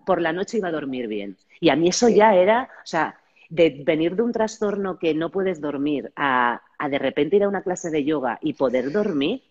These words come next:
Speaker 1: eso es, o sea, eso para mí era magia, magia.
Speaker 2: Mm.
Speaker 1: Y entonces dije, "Vale, no sé qué me está pasando en yoga, pero tengo que estudiar de profesora de yoga".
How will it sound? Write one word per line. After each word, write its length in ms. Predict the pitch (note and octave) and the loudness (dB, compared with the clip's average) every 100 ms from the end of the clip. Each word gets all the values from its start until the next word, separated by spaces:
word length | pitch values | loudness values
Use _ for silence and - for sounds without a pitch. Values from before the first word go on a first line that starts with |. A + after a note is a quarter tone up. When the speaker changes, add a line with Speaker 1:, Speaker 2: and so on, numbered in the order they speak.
| _ _ _ _ - - | _ _ _ _ -12 -8
Speaker 1:
eso 360 | - C#3+ - G#3 | -8 -4 2 6
es, 480 | F#3 A3 B3+ - - | 6 4 0 -12 -10
o 80 | D3 | -10
sea, 260 | - D3 C3+ | -6 -4 -2
eso 260 | D3 - | -2 -4
para 200 | G3 E3+ | -2 -2
mí 200 | D#3+ E3+ | -2 0
era 160 | F3 G#3 | 2 0
magia, 520 | E3+ G3 - G#2+ D#2 _ | 0 -6 -6 -8 -10 _
magia. 520 | C3 C#3+ - G2+ G2 _ _ | -6 -6 -6 -8 -10 _ _
Speaker 2:
Mm. 180 | D#3+ C3+ | -8 0
Speaker 1:
Y 80 | E3 | 2
entonces 340 | D#3 F3 G#3+ | 4 4 4
dije, 240 | E3 - B2 | 4 2 0
"Vale, 340 | A2 F#2 E2+ _ _ _ - | -2 -4 -8 _ _ _ -4
no 260 | F3 G3+ | 2 2
sé 200 | G#3 F3+ | 2 0
qué 120 | E3+ | 0
me 120 | D3 C3 | 0 -2
está 220 | - C#3 | -2 -4
pasando 440 | B2+ - C#3+ C3 | -4 -4 -4 -4
en 160 | A#2+ A#2+ | -4 2
yoga, 420 | E3 F3 A#3+ B3 | 2 4 0 0
pero 440 | - F#3+ A#3 C#4+ - - | 2 4 2 0 -4 -2
tengo 200 | C#3+ C#3 | 0 -2
que 80 | |
estudiar 340 | B2+ C3+ B2 B2+ | -2 -4 -4 -4
de 100 | A2+ | -6
profesora 460 | G#2+ G2+ - G2 | -10 -14 -10 -8
de 120 | F#2 D#2+ | -8 -10
yoga". 280 | F2+ - | -12 -16